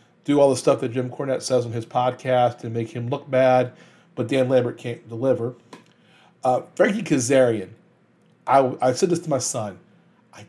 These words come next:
don't know how he never got a run in, in W W E. He's an older guy now. He's in his forties.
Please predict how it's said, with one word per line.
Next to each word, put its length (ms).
don't 280
know 180
how 180
he 160
never 300
got 160
a 60
run 200
in, 300
in 80
W 240
W 320
E. 200
He's 180
an 60
older 220
guy 240
now. 400
He's 160
in 80
his 140
forties. 640